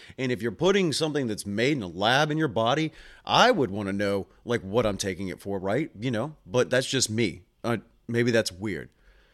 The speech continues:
So I, I can't tell you, when I worked in the E R and, like, I would triage a patient, how many times somebody would, <laughs> it's, it's, it's sad, really, but how many times somebody would have come in,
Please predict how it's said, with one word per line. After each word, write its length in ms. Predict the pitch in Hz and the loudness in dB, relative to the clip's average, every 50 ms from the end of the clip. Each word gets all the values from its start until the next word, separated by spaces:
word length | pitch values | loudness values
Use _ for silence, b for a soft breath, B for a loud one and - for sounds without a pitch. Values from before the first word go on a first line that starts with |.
| _ _ _ | _ _ _
So 260 | - - 139 143 131 - | -2 2 2 4 4 4
I, 120 | 147 151 - | 4 4 4
I 120 | - 151 175 | 4 4 4
can't 320 | - - 202 208 165 143 | 4 4 2 2 2 2
tell 240 | - 160 147 143 139 | 4 8 8 8 8
you, 200 | 135 127 120 B B B B B B _ _ _ _ _ _ _ _ _ - - - | 8 6 2 B B B B B B _ _ _ _ _ _ _ _ _ -20 -10 -6
when 160 | 113 117 117 | -2 0 2
I 80 | 120 | 4
worked 260 | 127 135 156 156 139 147 | 6 6 6 6 6 4
in 80 | 131 | 2
the 180 | 123 113 - 123 | 0 0 0 0
E 120 | 120 123 | 2 2
R 340 | 117 110 104 101 95 87 - _ - | 2 2 2 2 0 -2 -4 _ -6
and, 180 | 110 107 107 | -4 -4 -2
like, 200 | 107 104 101 101 | -2 -2 -2 -2
I 40 | 107 | -2
would 180 | 104 98 92 - | -4 -4 -4 -6
triage 540 | - - - 110 107 104 101 98 98 92 | -8 -6 -6 -4 -4 -2 -2 -4 -4 -6
a 60 | 87 - | -8 -10
patient, 440 | - 95 90 90 - - 87 64 | -8 -6 -6 -4 -6 -6 -8 -10
how 200 | 64 87 104 120 | -8 -6 -4 -2
many 160 | 135 151 147 123 | -2 -2 -2 -2
times 560 | - 113 110 107 104 104 98 95 95 - b b b b b b b b b b _ - | -4 -4 -2 -2 -2 -2 -2 -4 -4 -6 b b b b b b b b b b _ -2
somebody 480 | - - - 113 123 131 127 147 147 151 | 0 0 0 0 0 0 2 2 2 2
would, 260 | 120 113 113 92 101 - _ - | 2 -2 -4 -4 -8 -10 _ -8
<laughs> 0 | - - - - - - - - - - - - - - _ 587 587 554 508 494 762 762 740 _ 135 131 - _ _ _ - 202 B B B B B B B | -8 -8 -8 -10 -12 -12 -12 -12 -14 -16 -18 -20 -20 -20 _ _ _ -20 -20 -20 -20 -20 _ _ -12 -12 -12 _ _ _ -16 -14 B B B B B B B
it's, 240 | 151 160 151 - - | 4 4 4 4 4
it's, 220 | 202 175 - - - - - - | 4 4 4 2 -2 -4 0 2
it's 200 | 196 147 - - | 2 4 4 4
sad, 580 | - - - 175 185 208 170 87 78 82 80 | 4 6 8 8 8 8 6 4 2 -2 -6
really, 400 | 90 107 135 135 95 78 71 73 | -2 0 0 0 0 -2 -4 -6
but 260 | 80 87 135 - - b b b | 0 2 2 2 2 b b b
how 100 | - 165 | 2 2
many 140 | 190 214 220 | 4 2 2
times 260 | - 208 185 170 151 | 2 2 2 2 2
somebody 240 | - - 175 180 180 | 0 2 4 4 4
would 140 | 170 160 165 | 4 4 0
have 100 | 151 - | -2 0
come 220 | - 147 143 135 | 0 0 0 2
in, 320 | 131 117 113 113 104 101 | 0 0 0 -2 -4 -6